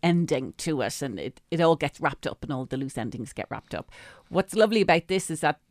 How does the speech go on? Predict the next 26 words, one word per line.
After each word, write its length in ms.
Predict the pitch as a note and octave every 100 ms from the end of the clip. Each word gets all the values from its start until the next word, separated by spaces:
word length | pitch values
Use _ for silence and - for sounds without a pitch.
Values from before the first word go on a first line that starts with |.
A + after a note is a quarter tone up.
| _ -
they're 180 | G3+ G#3+
all 80 |
continuing 640 | A3 G3 - G#3 G3+ F3 F3
on, 360 | G3 F3+ C#3 -
and 100 | F3+
especially 420 | - C4+ - A3
because 320 | F3+ - E3+
the 100 | -
chronology 580 | - F3+ G3 D4 A3 F3+
of 120 | D3
the 60 | D3+
stories 360 | E3 D3 C#3+
is 100 | C#3+
sort 220 | - D#3
of 100 | C#3
upended, 540 | C#3+ - D#3+ D3 C3+ B2+ -
that 220 | C3+ - - - - _ - -
they're 100 | F3
all 120 | F3
happening 400 | E3 E3 D#3 D3+
in 100 | D3
different, 380 | D3 - C#3+ C3+
you 100 | -
know, 100 | C#3 B2+ _ -
times. 640 | F#3 G3 F3+ D3+ D#3+ E3 - - - -
Um, 500 | F3 E3+ E3 D#3 C3+